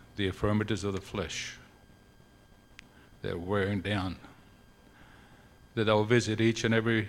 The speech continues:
soul, dear Father in heaven, and that thou strengthen each one.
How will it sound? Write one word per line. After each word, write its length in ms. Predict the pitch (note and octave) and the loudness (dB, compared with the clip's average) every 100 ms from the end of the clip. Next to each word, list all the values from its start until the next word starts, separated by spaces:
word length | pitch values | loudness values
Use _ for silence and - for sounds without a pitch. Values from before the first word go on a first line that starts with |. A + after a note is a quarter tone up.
| - | -6
soul, 360 | - - B2 A#2 | -8 0 2 2
dear 160 | G#2 G2+ | 0 0
Father 340 | G#2+ G2+ G#2 | 0 2 0
in 120 | F#2 | 0
heaven, 400 | E2+ A2 F2 F2+ - - - - - - - - - - - - - - - - - - - - - - - - - - - - - - - - - - - - | 0 -2 -2 -8 -12 -20 -20 -20 -20 -20 -20 -20 -20 -20 -20 -20 -20 -20 -20 -20 -20 -20 -20 -20 -20 -20 -20 -20 -20 -20 -20 -20 -20 -20 -20 -20 -20 -20 -20 -6
and 100 | G#2 | -4
that 100 | F#2 | 0
thou 160 | G2 | 0
strengthen 640 | G2 - - A2 - G2+ | -2 -4 0 0 0 -6
each 260 | G#2 G#2 - | -6 -6 -6
one. 220 | A#2+ F#2 | -6 -8